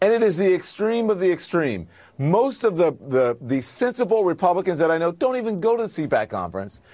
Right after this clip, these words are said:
They don't even pay attention to the C pac con-, pac conference, conference. I think it is simply a creation and an obsession with the media about the C pac conference. No one gives a crap.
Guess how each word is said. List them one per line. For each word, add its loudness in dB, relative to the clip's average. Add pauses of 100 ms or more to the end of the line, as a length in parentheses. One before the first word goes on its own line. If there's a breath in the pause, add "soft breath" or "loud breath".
(140)
They 2
don't 2
even 0
pay 0
attention 0
to -4
the -2
C -4
pac 2
con-, -6 (120)
pac 2
conference, -2 (280 loud breath)
conference. 0 (240 loud breath)
I 4
think 2
it 4
is -6
simply 2
a 2
creation -2 (300 soft breath)
and 0
an 0
obsession -2 (260 soft breath)
with 0
the 2
media 2 (300 soft breath)
about 2
the -4
C -2
pac 0
conference. -4 (220 loud breath)
No 2
one 2
gives 0
a 0
crap. 0